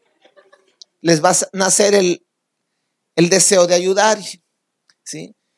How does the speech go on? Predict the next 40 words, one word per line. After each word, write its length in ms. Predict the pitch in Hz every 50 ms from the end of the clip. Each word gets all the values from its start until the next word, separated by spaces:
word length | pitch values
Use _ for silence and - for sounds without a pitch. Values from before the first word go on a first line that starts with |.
| _ -
Y 120 | 170 196
entonces 400 | 202 180 240 214 254 247 - - -
van 260 | 170 175 180 208 220
a 80 | 226 -
colaborar 880 | - 247 233 233 226 226 226 226 240 214 - - 226 233 208 180 165 _
dentro 360 | 202 220 240 240 - 220 208
de 80 | 202 202
la 120 | 196 202
casa. 540 | 202 247 247 277 226 - - 170 160 - _ _ _ _ _ _ _ _ _ _ _ _ _ _ _
Porque 240 | - 190 - 220
tú 200 | 214 - 262 277
trabajas 600 | 269 - 233 220 226 240 269 - 214 240 214 -
y 60 | 220 185
colaboras, 760 | - 190 185 185 185 202 233 240 247 233 220 196 170 - -
y 80 | 185
la 100 | 175 175
mamá 400 | 180 190 196 208 220 226 226 226
trabaja 600 | - 220 196 190 214 226 233 - - - 202 196
y 60 | 196 185
colabora. 720 | - 196 196 190 190 190 214 233 247 247 220 185 - - _ _ _ _ _ _
Y 80 | 143 160
a 40 |
veces 220 | 170 180 175 220 208
los 160 | 190 170 -
que 80 | - 170
nunca 300 | 170 202 196 214 202 -
colaboran 420 | - 196 196 190 196 208 208 196
son 200 | 190 202 190 185
los 180 | 202 196 - -
hijos. 400 | - - - - 185 156 - -
O 100 | 151 151
los... 280 | 156 160 156 - 160 _ _ _ _ _ -
Entonces 380 | 160 - 226 - - 233 -
necesitamos 680 | 220 233 202 - 220 202 208 - - 220 196 - 240 - 247
entender 420 | 226 226 - 208 196 196 208 196
que 140 | - 226 220
todos 340 | - - - 202 214 196 -
tenemos 300 | - 170 170 170 165 -
que 80 | 135
colaborar, 720 | - - 143 135 127 120 123 131 123 117 113 113 110 - _